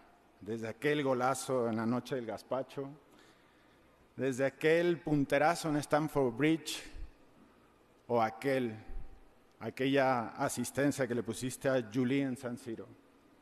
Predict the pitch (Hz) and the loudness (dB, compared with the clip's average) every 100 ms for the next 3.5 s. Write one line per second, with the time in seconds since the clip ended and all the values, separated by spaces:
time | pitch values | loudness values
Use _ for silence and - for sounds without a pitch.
0 | _ - - - - - 147 147 147 147 | _ -20 -20 -20 -18 -2 2 4 4 2
1 | 120 - - - - _ - 127 143 156 | -2 -6 -14 -16 -20 _ -4 2 4 4
2 | 156 135 135 117 120 123 117 - 135 123 | 0 -2 0 0 0 -2 -4 -2 0 0
3 | 123 117 120 120 | -2 -2 -2 -4